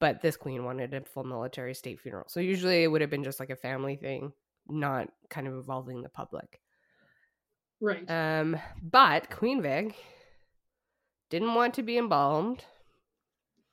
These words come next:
Speaker 1: which
Speaker 2: Oh,
Speaker 1: I don't know if
Speaker 2: okay.
Speaker 1: you've seen it.
Speaker 2: She was like, "I'd rather rot."
Speaker 1: Yeah.
Speaker 2: She was like, "Just so you know, I, when I die, I <laughs> want you to smell me."
Speaker 1: And, like, she was in a small lady when she passed away.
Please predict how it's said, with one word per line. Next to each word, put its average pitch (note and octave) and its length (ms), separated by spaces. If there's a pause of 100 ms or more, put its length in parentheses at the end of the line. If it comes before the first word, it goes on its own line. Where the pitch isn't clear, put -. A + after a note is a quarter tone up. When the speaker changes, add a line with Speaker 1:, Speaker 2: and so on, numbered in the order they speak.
(500)
Speaker 1:
which F3 260 (2000)
Speaker 2:
Oh, A#3 220
Speaker 1:
I - 20
don't D4+ 100
know D4+ 60
if A#3+ 40
Speaker 2:
okay. F#3 100
Speaker 1:
you've D#3+ 80
seen F3 140
it. D3 200
Speaker 2:
She C#4 140
was A3+ 140
like, G3 240
"I'd G#3 240
rather G3+ 280
rot." F4 360 (160)
Speaker 1:
Yeah. F3+ 140 (1000)
Speaker 2:
She - 160
was B3+ 120
like, B3 160
"Just D#4 200
so F4+ 60
you E4 180
know, A#3+ 560
I, A3+ 220
when G#3+ 180
I A3+ 140
die, G3+ 340
I G3+ 160
<laughs> - 20
want G3 340
you B3 100
to A3 80
smell F#3 420
me." E3+ 180
Speaker 1:
And, D4+ 180
like, E4 220
she - 320
was F#4+ 140
in B3+ 140
a D#3+ 100
small F#3 580
lady A#2 340
when C#2+ 220
she - 160
passed - 340
away. - 480